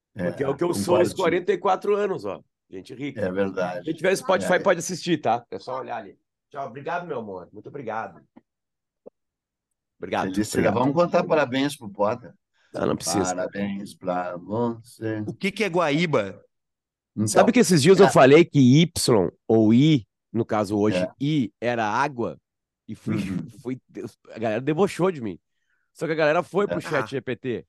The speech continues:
Speaker 3: A
Speaker 2: né?
Speaker 3: galera tá por fora.
Speaker 2: E aí a galera viu que eu sabia, né? A
Speaker 1: Claro.
Speaker 2: galera viu que eu sabia, né?
Speaker 1: Então, é, I, na verdade, é, é, os caras acham que, tinha, que a gente tinha que gravar H I U. E eles falavam I. Então, K I. K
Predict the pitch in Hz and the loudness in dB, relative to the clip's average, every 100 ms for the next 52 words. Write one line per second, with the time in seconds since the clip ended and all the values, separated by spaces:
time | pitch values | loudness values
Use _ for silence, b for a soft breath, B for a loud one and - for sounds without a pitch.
0 | _ _ - 156 165 170 185 185 170 139 | _ _ -8 -4 -2 -2 -2 -4 -6 -8
1 | - 127 131 117 - 220 214 165 165 170 | -6 -4 -4 -6 -12 -4 0 2 2 0
2 | 165 170 165 131 151 185 151 120 139 101 | -2 0 -2 -4 -10 -10 -14 -12 -14 -14
3 | _ _ _ _ 78 82 - _ _ - | _ _ _ _ -18 -18 -20 _ _ -4
4 | 87 98 92 92 113 151 123 120 92 - | -2 -2 -4 -8 -6 -6 -4 -4 -4 0
5 | 107 - - _ _ - - - 240 233 | 0 -2 -12 _ _ -2 -2 2 4 4
6 | - - _ _ - 110 117 117 131 139 | 0 -6 _ _ -6 -2 0 2 2 2
7 | 147 131 127 123 120 - 120 123 - 110 | -2 0 0 0 -4 -2 0 0 -2 -10
8 | 101 131 127 117 101 127 120 123 113 110 | -10 -8 -4 -4 -2 -6 -4 -6 -4 -2
9 | 113 101 113 120 104 95 98 127 160 - | 0 2 0 0 -4 -6 -2 0 -2 -6
10 | - 127 104 - - 220 196 - - _ | -8 -8 -8 -12 -6 0 0 0 -8 _
11 | _ 98 95 - 104 117 120 - 165 139 | _ -10 -8 -4 -2 -2 -4 -6 -4 -4
12 | - _ _ - 92 123 - - 113 123 | -6 _ _ -10 -4 -4 -4 -4 -2 0
13 | 156 147 _ - 185 190 - _ _ 98 | -2 -6 _ -12 -8 -8 -10 _ _ -6
14 | 104 117 160 | -2 -2 -4